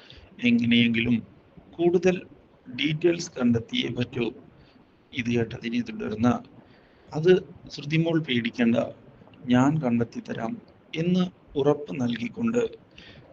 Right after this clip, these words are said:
മുന്നിലേക്ക് പോകുകയാണ് ഇപ്പോൾ മനോരമ. ഈ കാര്യം ശ്രുതിയെ സന്തോഷിപ്പിക്കുന്നു.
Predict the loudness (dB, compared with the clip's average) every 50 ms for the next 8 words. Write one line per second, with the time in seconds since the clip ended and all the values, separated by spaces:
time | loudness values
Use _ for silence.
0 | -12 -8 -6 -4 -2 0 2 2 4 2 2 2 0 0 0 0 -2 -6 -12 -8
1 | _ 6 6 6 6 6 4 2 2 4 4 4 4 4 2 2 2 2 2 -2
2 | -6 -14 _ _ -20 -20 -20 -20 -20 -20 _ _ _ -4 -4 -4 0 2 4 4
3 | 4 4 2 -4 -8 -6 -2 -2 0 2 2 2 2 2 2 2 4 4 4 2
4 | 0 -4 -10 -20 -20 -20 -20 -20 _ -20 -8 -2 0 0 0 0 -2 -6 -6 -4
5 | -2 0 0 0 -2 -6 -16 -20 -20 -20 _ _ -16 -10 -4 -2 -2 0 0 2
6 | 4 4 4 4 2 -2 -12 -16 -12 -4 0 2 2 4 2 0 -2 -6 -14 -16
7 | -10 -4 2 4 6 6 6 6 2 0